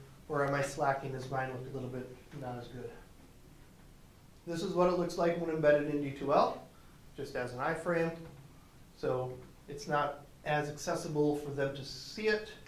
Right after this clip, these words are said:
uh, for them to go to it and, and read in it. But just being in the learning management system, it's like another, "Oh yeah, I should go check on that." Or, "Oh, hey, what's that?" And then they click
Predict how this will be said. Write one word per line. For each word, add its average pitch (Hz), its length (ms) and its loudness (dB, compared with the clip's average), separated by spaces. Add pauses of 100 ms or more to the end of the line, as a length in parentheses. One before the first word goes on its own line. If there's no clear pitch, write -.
(440)
uh, 131 240 0
for - 180 -6
them 131 160 -2
to 127 60 -8
go 170 200 2
to 175 180 -2
it 156 60 -4
and, 131 300 -4
and 135 140 -4 (100)
read 160 220 -4 (380)
in 151 120 -2
it. 139 180 -2 (640)
But 143 360 4 (160)
just 185 280 -4
being 160 260 0
in 165 120 2
the 151 60 4
learning 147 320 2
management 151 400 -2
system, 135 460 -6 (400)
it's 151 180 -8
like 139 180 0
another, 135 500 2 (420)
"Oh 156 100 0
yeah, 156 160 2
I 127 40 0
should - 180 -6
go 131 60 -2
check 147 280 -4
on 127 100 -4
that." 127 280 -4 (260)
Or, 139 180 2
"Oh, 220 200 2
hey, 175 180 0
what's 104 200 -2
that?" - 260 2
And 135 100 -6
then 135 80 -4
they 131 80 -6
click 131 220 -8